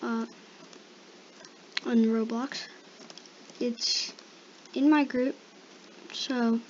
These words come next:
join it, and you can either buy the merch from the game, but that doesn't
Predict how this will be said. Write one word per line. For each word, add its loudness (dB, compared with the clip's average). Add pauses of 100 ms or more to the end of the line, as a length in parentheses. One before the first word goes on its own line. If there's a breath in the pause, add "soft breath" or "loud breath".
(1700)
join 2
it, 0 (120)
and 2 (840)
you 8
can 8
either 12
buy 2
the 4
merch 2
from 0
the 2
game, 0
but 2 (240)
that 0 (200)
doesn't 4